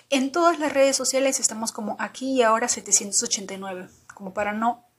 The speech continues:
perdernos, como para no equivocarnos, como para encontrarnos mucho más fácilmente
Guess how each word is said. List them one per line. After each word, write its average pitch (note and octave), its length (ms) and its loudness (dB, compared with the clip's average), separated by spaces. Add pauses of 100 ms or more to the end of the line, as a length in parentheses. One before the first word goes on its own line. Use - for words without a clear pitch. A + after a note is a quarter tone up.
perdernos, G#3+ 760 -8
como G3 160 -20
para G3 200 -12
no G#3 100 -12
equivocarnos, G#3 760 -8
como G#3 160 -8
para G3+ 240 -4
encontrarnos G#3 720 -6
mucho B3 300 -4
más A#3 220 -8
fácilmente A#3+ 680 -8